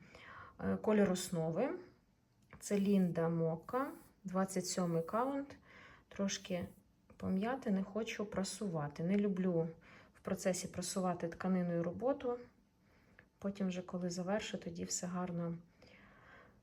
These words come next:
випрасую. Тож, ем, ну, дивлюсь через екран, через камеру.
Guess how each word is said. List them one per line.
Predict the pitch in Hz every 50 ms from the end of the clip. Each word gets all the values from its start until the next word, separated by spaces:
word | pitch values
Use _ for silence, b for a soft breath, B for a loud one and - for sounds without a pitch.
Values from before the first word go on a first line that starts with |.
| _ _ -
випрасую. | 190 180 190 185 - - - - - - 151 170 - -
Тож, | - 226 233 226 202 185 - - - - - B B B B B B B B -
ем, | - 196 196 196 196 190 190 185 185 180 175 180 160 B B B B B B B B B B B B B B B _ _ _ _ -
ну, | 190 180 190 190
дивлюсь | 175 196 180 180 190 214 247 240 - - - - - _ _ _
через | - - 190 180 170 170
екран, | - - - - 190 202 226 240 226 - -
через | - - 196 - 180 -
камеру. | - - 185 202 214 226 214 202 202